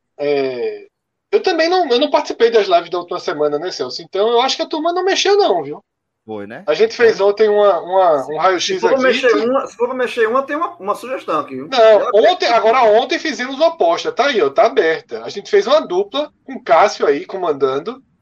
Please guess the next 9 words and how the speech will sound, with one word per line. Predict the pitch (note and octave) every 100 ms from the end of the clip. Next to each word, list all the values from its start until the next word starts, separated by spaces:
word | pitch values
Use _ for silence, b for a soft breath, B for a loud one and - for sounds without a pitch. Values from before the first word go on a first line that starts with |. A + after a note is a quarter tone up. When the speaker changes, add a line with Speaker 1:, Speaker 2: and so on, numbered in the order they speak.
| _ _
Speaker 1:
Brasil | F3+ G#3 F#3+ G3+ D4+
e |
Espanha | - - G#3 C4 C4 -
não | A3+ A3+
é | B3+
vencendo | C#4+ A#3+ - A#3+ D#4+
o |
jogo, | A3 F3+ D#3+ C3+
tá? | C#3+ D#3